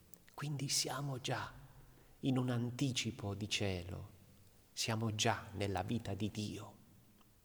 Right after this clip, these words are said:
E nella vita di Dio non ci manca nulla, perché tutto ciò che è di Dio è nostro.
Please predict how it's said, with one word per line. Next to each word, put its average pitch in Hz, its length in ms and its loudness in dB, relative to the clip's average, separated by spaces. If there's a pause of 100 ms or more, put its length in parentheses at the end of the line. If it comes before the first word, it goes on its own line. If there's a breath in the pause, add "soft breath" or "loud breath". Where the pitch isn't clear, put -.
(1120 loud breath)
E 127 100 4
nella 131 300 8
vita 151 260 4
di 147 200 2
Dio 165 320 6
non 147 220 2
ci 143 160 4
manca 156 380 4
nulla, 110 500 4
perché 135 400 2
tutto 170 360 0
ciò 170 220 4
che 151 180 4
è 131 40 4
di 131 160 2
Dio 208 360 10
è 196 100 6
nostro. - 800 0